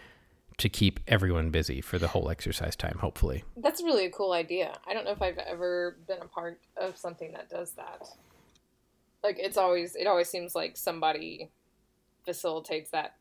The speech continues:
Speaker 2: personally or something, but that would be super cool if you're just like, "Ugh, I can't deal with this person that can't get signed in. I'm just gonna work ahead."
Speaker 1: Yeah, and we won't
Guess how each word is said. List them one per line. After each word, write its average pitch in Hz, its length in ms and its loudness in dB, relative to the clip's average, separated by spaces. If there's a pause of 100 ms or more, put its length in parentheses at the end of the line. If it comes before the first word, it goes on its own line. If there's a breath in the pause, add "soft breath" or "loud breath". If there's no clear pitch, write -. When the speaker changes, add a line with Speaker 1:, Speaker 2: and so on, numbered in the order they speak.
Speaker 2:
personally - 560 -6
or 156 80 -10
something, 151 520 -10
but 147 140 -8
that 185 120 4
would 175 120 -2
be 160 100 -6
super - 380 -8
cool 165 260 -2
if - 80 -14
you're 160 80 -6
just 160 220 -6
like, 151 220 -4
"Ugh, 170 200 0 (540 soft breath)
I - 60 -10
can't - 220 -4
deal 156 140 0
with 156 100 -2
this 143 140 -4
person 151 300 -2
that 139 120 -10
can't - 220 -4
get - 160 -4
signed 151 260 -4
in. 160 400 -2 (460)
I'm 160 80 -6
just 139 120 -10
gonna 147 140 -4
work - 220 -8
ahead." 143 400 -8 (1500 loud breath)
Speaker 1:
Yeah, 151 240 10
and 131 440 8
we 131 120 8
won't 127 580 4